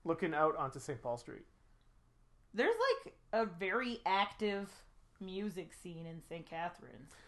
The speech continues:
Speaker 1: We should look into this and maybe, uh, find out if there's any, uh, musicians that wanna be on this pod.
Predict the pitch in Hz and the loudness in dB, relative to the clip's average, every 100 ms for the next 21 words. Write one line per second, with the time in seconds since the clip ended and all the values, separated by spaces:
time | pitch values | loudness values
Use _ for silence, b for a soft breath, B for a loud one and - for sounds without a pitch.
0 | b _ - - _ 196 220 311 262 269 | b _ -20 -20 _ 2 4 4 6 6
1 | 190 190 226 165 131 151 156 160 170 156 | 4 4 4 4 4 2 2 4 2 2
2 | 180 151 147 139 139 - 165 156 151 151 | 8 10 10 8 2 6 6 8 8 8
3 | - 156 - 151 165 160 160 156 - 156 | 6 -2 0 2 4 2 0 -4 -4 0
4 | 151 156 175 202 220 160 143 139 127 135 | 0 4 4 4 4 6 6 4 4 2
5 | 127 120 - 135 110 113 | 0 -2 -2 2 2 0